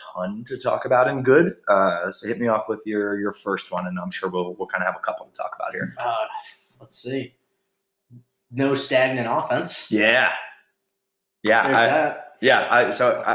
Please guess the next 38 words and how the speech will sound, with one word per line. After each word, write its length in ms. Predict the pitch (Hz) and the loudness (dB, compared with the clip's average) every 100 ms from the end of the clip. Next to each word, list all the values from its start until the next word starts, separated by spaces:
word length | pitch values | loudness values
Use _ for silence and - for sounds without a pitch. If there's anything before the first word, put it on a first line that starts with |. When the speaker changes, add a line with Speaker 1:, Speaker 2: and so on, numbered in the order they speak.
| - | 4
Speaker 1:
I'll 120 | 131 | 4
jump 160 | 147 131 | 4 0
into 120 | 120 | 0
that 160 | 113 95 | 2 0
with, 180 | 92 - | -6 -14
with 200 | 98 - | -16 -10
Trace, 300 | - 95 - | -6 -6 -8
'cause 180 | - 95 | -10 -4
that, 220 | 104 - | -4 -2
like 120 | 107 | -6
I 40 | 92 | -6
said, 320 | 101 92 90 - - _ _ | -10 -12 -14 -20 -20 _ _
he 100 | 113 | -4
was 140 | 110 | -4
my 140 | 104 101 | -2 -4
potential 460 | 95 98 120 113 107 | -4 -4 -2 0 2
Lion, 440 | 92 90 92 92 | 2 2 0 -2
but 80 | 90 | -2
I 80 | 90 | -2
just 200 | 90 - | -4 -10
fe-, 200 | 101 - | -10 -4
feel 160 | 110 | 2
like 100 | 104 | 2
that's 220 | - - | 2 -4
unfair. 420 | - 180 - 180 - | -6 -8 -6 -4 -4
So 100 | - | -6
I'm 60 | |
gonna 80 | 95 | -6
put 120 | - | -6
him 60 | - | -6
in 60 | 92 | -8
the 60 | |
good 320 | 87 - 98 90 | -8 -8 -8 -2
category. 540 | 92 92 87 87 87 - - - - | 0 0 -2 -4 -6 -8 -20 -20 -4
Uh, 260 | 95 87 92 | -2 -2 0
five 240 | 110 123 127 | 2 2 4
total 220 | 120 120 | 2 2
touchdowns, 600 | 104 - - 98 95 | 0 -2 -4 -4 -6